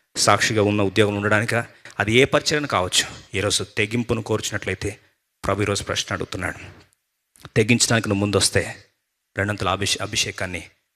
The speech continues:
నీ సొంతం చేయాలని దేవుడు ఆశపడుతున్నాడు. ఒక సంఘటన చెప్పి ముగించేస్తాను.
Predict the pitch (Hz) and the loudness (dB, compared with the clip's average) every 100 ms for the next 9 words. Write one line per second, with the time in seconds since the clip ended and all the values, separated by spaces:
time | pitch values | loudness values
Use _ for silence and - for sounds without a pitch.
0 | - 95 - 101 101 98 95 87 90 87 | -8 -2 -2 -2 -4 -4 -4 -4 -6 -4
1 | 90 92 131 - - - - - - - | -4 -2 -6 -8 -18 -20 -14 -8 -6 -4
2 | 90 - - 117 113 _ _ _ _ _ | -4 -6 -10 -10 -12 _ _ _ _ _
3 | - 101 107 110 107 110 - 117 123 104 | -10 -8 -6 -6 -4 -6 -6 -4 -2 -2
4 | 85 - - 92 | -4 -6 -10 -12